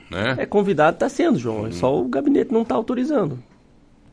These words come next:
Speaker 1: Ah, ele,
Speaker 2: É,
Speaker 1: ele,
Speaker 2: já
Speaker 1: ele
Speaker 2: foi
Speaker 1: não
Speaker 2: convidado,
Speaker 1: tá
Speaker 2: não tá autorizando
Speaker 1: Então,
Speaker 2: a
Speaker 1: vamos.
Speaker 2: vinda do pessoal aí.
Speaker 1: Então,
Speaker 2: Tanto
Speaker 1: vamos.
Speaker 2: até Maio Amarelo, a gente tentou convidar, não, não foi autorizado pelo gabinete de imprensa da prefeitura.
Speaker 1: Nossa, que chato isso, né, gente? Você veja,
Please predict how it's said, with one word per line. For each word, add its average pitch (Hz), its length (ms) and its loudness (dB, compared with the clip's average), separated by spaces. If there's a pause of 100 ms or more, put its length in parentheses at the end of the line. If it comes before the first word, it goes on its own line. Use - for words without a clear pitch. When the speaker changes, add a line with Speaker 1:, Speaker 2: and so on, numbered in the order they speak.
(480)
Speaker 1:
Ah, 127 260 -2
ele, 87 220 -6
Speaker 2:
É, 113 280 -2
Speaker 1:
ele, 120 80 -4
Speaker 2:
já 110 100 -6
Speaker 1:
ele 87 80 -6
Speaker 2:
foi 131 100 2
Speaker 1:
não - 100 -2
Speaker 2:
convidado, 120 600 0
Speaker 1:
tá - 100 -12
Speaker 2:
não 123 160 -2
tá 131 100 -6
autorizando 147 600 -2
Speaker 1:
Então, 165 120 -2
Speaker 2:
a 202 40 -6
Speaker 1:
vamos. - 180 -4
Speaker 2:
vinda 147 200 2
do 123 80 -2
pessoal 147 420 -4
aí. - 200 -6
Speaker 1:
Então, 135 160 -6
Speaker 2:
Tanto 135 120 -4
Speaker 1:
vamos. 147 180 2
Speaker 2:
até 151 220 4
Maio 139 220 4
Amarelo, 117 580 2
a 110 40 -4
gente 117 180 -6
tentou 113 240 -8
convidar, 113 480 -4
não, - 180 -4 (540)
não 135 80 -4
foi 143 140 0
autorizado 143 460 2
pelo 156 120 0
gabinete 143 280 2
de 160 60 2
imprensa 147 320 2
da 151 60 -4
prefeitura. - 540 -4 (1080)
Speaker 1:
Nossa, 113 520 -6 (260)
que - 180 -12
chato 92 460 -4
isso, 80 240 -4
né, 90 160 0
gente? 69 300 -8
Você - 120 -6
veja, 85 340 0